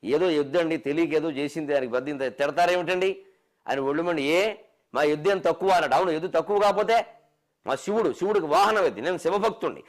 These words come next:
నన్ను గౌరవించాల్సింది పోయి ఎద్దు పొడుస్తుందా?" అన్నట్ట.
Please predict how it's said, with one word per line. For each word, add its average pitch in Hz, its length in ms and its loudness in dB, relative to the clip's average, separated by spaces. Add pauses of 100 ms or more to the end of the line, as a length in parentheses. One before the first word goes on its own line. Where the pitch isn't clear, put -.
(160)
నన్ను 147 160 0
గౌరవించాల్సింది 202 720 2
పోయి 208 200 2 (180)
ఎద్దు 160 160 -2
పొడుస్తుందా?" 202 500 0
అన్నట్ట. 135 280 -2